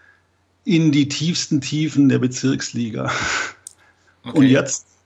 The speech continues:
Speaker 1: supporte ich quasi, ja, beide Vereine.
Speaker 2: Okay,
Speaker 1: Das
Speaker 2: äh,
Speaker 1: Herz hängt, aber natürlich, das Herz hängt mehr an den Kickers.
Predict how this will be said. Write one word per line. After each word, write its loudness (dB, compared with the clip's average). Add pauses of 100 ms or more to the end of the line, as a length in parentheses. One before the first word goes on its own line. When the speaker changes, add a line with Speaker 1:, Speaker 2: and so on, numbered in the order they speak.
(140)
Speaker 1:
supporte -2
ich -2
quasi, -4 (160)
ja, -2
beide -6
Vereine. -10 (1040)
Speaker 2:
Okay, -4
Speaker 1:
Das 0
Speaker 2:
äh, 2
Speaker 1:
Herz 0
hängt, -2
aber 2
natürlich, 4
das 0
Herz 0
hängt 0
mehr 0
an -2
den -6
Kickers. -8